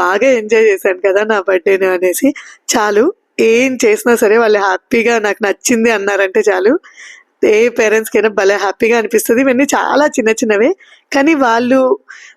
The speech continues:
ఫన్ ఎంజాయ్ చేశారు అంటే చాలు. ఇంకా, ఇంకా మా డాడీ, అమ్మ అస్సలు ఇష్టం ఉండదు. మా చిన్నప్పుడు కూడా మా బర్త్‌డేస్ ఎప్పుడు ఇట్లా అంటే కేక్ కటింగ్స్ అవన్నీ హాస్టల్స్‌లోనే కానీ ఇంట్లో ఉండవు అనమాట. ఇవాళ లిషు అడిగాడని చెప్పి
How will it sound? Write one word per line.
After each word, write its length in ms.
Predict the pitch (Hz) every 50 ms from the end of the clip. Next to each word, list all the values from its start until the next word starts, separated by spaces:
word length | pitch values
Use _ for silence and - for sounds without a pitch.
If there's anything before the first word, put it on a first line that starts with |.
| _ - -
ఫన్ 200 | 254 220 220 247 269 262
ఎంజాయ్ 240 | 240 233 247 233 240 -
చేశారు 360 | 233 208 208 - 220 208 208 214 208
అంటే 160 | 202 196 233 220 -
చాలు. 240 | 214 185 185 185 185
ఇంకా, 280 | 180 175 - - 208 285 392 - _ _ - _ _ _ _ _ _ _ _ _ _ - -
ఇంకా 220 | 262 262 254 262 233
మా 60 | 233 214 208
డాడీ, 280 | 202 196 208 185 170 -
అమ్మ 220 | 277 220 196 190 202 226 302 403 - - -
అస్సలు 300 | 220 - - - 262 262 254 226
ఇష్టం 240 | - - 240 214 208 208
ఉండదు. 240 | 196 190 185 196 247 277 254
మా 60 | 220 196 - -
చిన్నప్పుడు 380 | 226 196 202 220 220 - 220 226
కూడా 140 | 226 226 254 254 226
మా 40 | 202 180 196
బర్త్‌డేస్ 380 | 190 185 - 202 208 196 - 226 277 359 - - - - - - - _ - - 214
ఎప్పుడు 260 | - - 247 254 277 277 262 - - - 220
ఇట్లా 200 | 208 220 214 220 226 226 220 - 214
అంటే 200 | 208 214 226 233 226 214 196 - -
కేక్ 180 | 214 214 - -
కటింగ్స్ 360 | 214 - - 214 208 202 - 220
అవన్నీ 280 | 196 196 196 208 226 220 196
హాస్టల్స్‌లోనే 720 | 208 190 190 - - 226 214 202 - 233 214 202 202 202 190
కానీ 200 | 196 202 254 311 330 - 233 202
ఇంట్లో 240 | 202 214 - 247 240 233 214
ఉండవు 220 | 196 196 202 190 185
అనమాట. 300 | 180 180 180 180 170 - 220 269 370 440 _ - - - _ _ _ - 240
ఇవాళ 220 | 233 233 233 254 269
లిషు 360 | 247 214 208 190 - - 254 240 214
అడిగాడని 500 | 202 208 208 226 226 226 233 233 220 214 226
చెప్పి 220 | 214 - -